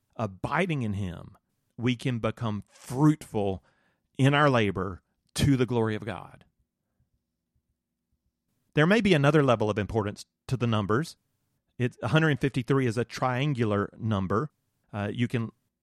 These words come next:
Google that if you wanna know what that means. Um, but it's the kind of number that numbers people notice. Math people, people who like symbolic numbers would, would look at a hundred and fifty-three and it would click that, "Oh, this is one of those numbers."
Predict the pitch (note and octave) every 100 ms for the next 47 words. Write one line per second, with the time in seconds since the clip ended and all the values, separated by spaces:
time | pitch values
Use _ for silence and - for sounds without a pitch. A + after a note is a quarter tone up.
0 | - C3+ B2+ A#2 G2+ G#2 A2 G#2+ A2 G#2
1 | G2+ G2+ C3+ F3 - G#2 G2+ F#2+ _ _
2 | _ _ _ _ - A2 A2+ B2+ C3 C3+
3 | - B2+ - D#3 G3 D3+ A2 A#2 G#2+ G#2+
4 | A2 A2 - _ - _ _ _ - A#2
5 | A2+ A2+ B2 B2 A#2 - B2 A2+ A2 G#2+
6 | - G#2+ A2 F#2+ - A2+ A#2+ B2 C3+ A#2+
7 | A#2+ A2 - _ - A#2+ A#2+ A2+ G#2+ -
8 | - G#2+ G#2 - A#2 A#2+ A#2 G#2 _ _
9 | _ - G#2 - G#2+ A2 C3 C3 A2 A#2
10 | A2+ G#2 A#2 G#2+ B2 B2 A2+ G#2+ - A2
11 | G2+ - - C3 A#2 - A2 - C#3 G#2
12 | A2+ A#2 G#2 - _ _ _ _ - A2+
13 | G#2+ B2+ G#2+ A2 G#2 G#2